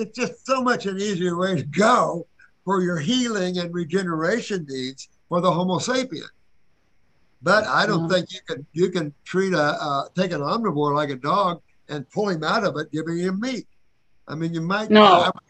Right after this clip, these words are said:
Speaker 1: we've, we've used some dogs with just herbs and then a regular diet, and they have improved greatly. But when you change the diet and everything, everything improves.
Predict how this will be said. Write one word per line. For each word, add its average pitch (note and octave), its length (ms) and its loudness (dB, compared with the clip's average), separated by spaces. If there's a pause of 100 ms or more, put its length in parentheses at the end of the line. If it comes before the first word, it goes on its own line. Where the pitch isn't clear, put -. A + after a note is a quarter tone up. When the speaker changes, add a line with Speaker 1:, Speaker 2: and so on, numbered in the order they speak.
(220)
Speaker 1:
we've, G3 340 -2
we've F#3+ 260 -2
used A3 300 0
some G#3 260 -2
dogs F#3 420 4
with D#3 140 -6
just G3+ 280 -4
herbs F#3 480 0
and D#3+ 120 -4
then E3 140 -2
a D#3+ 80 -2
regular E3+ 360 -2
diet, D#3+ 420 0
and D#3 180 -4
they D#3+ 60 -4
have F3 140 -4
improved F#3 520 -2
greatly. C3+ 540 -6 (800)
But - 280 0
when D#3 140 -2
you F3 160 0
change G3 340 -2
the D3+ 80 -4
diet F#3 360 2
and D#3+ 100 -6
everything, A3 480 -2 (120)
everything E3+ 340 -2
improves. - 680 -18